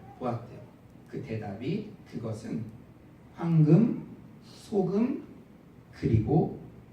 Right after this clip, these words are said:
지금이다." 이 글을 보고 이분이 마음에 꽂혀서 아내에게 현재를 사랑하자는 의미로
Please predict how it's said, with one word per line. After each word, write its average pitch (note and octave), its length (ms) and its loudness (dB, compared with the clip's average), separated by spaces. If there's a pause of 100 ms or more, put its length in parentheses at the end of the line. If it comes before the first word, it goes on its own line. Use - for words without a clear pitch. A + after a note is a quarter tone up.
(280)
지금이다." D3 720 -6 (1400)
이 G#3+ 160 2
글을 A3+ 260 4
보고 D3+ 560 2 (840)
이분이 C#3+ 360 0
마음에 C3 400 2
꽂혀서 D3+ 720 -4 (680)
아내에게 A2+ 640 -2 (160)
현재를 A#3 600 -4
사랑하자는 D#3 840 -6
의미로 C#3+ 640 2